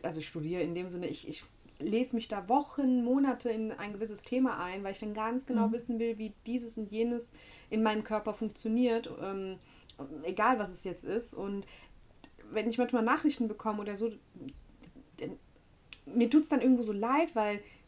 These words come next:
Speaker 1: ich ver-, ich verweise nie jemanden auf Google, weil ich das doof finde, zu sagen, „Ja, kannst ja mal googeln“ oder so, ja.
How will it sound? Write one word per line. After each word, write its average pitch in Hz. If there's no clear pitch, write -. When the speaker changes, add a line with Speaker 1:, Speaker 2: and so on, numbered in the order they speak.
Speaker 1:
ich -
ver-, -
ich -
verweise 214
nie 226
jemanden 180
auf -
Google, 160
weil 175
ich 185
das -
doof 202
finde, 175
zu -
sagen, 175
„Ja, 170
kannst -
ja 185
mal 175
googeln“ 180
oder 156
so, 151
ja. 175